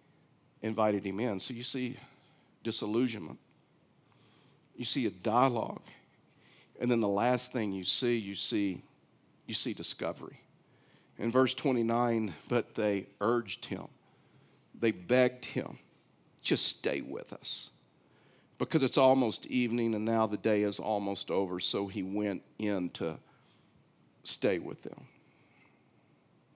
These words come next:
At this point, these two men still don't know it's Jesus.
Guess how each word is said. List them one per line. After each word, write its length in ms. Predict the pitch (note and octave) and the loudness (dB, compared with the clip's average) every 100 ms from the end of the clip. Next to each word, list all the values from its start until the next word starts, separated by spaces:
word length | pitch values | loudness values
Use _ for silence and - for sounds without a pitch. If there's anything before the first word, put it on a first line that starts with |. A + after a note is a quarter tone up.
| _ _ _ _ _ _ _ _ _ _ | _ _ _ _ _ _ _ _ _ _
At 40 | |
this 160 | D3+ - | 2 4
point, 320 | F#3+ F3 - | 8 8 8
these 160 | E3 | 2
two 160 | - E3+ | 4 6
men 260 | C#3+ D#3 B2+ | 6 6 4
still 220 | - C#3 | 2 2
don't 140 | A#2 | 2
know 140 | A2 F#2 | 0 -2
it's 120 | - | -6
Jesus. 480 | E2+ D#2+ - - | -10 -12 -14 -16